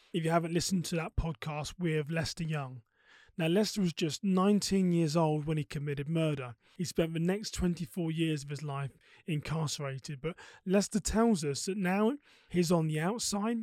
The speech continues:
he sees that there are more people free in prison than living in our communities due to many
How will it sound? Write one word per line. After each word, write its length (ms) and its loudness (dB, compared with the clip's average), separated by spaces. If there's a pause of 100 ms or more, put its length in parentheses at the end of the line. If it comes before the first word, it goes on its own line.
(360)
he 180 4
sees 380 4
that 160 0
there 140 0
are 20 2
more 320 2
people 680 0 (160)
free 520 4
in 260 -2
prison 640 0 (500)
than 220 2
living 280 6
in 120 4
our 140 4
communities 680 2
due 220 -2
to 160 -6
many 480 6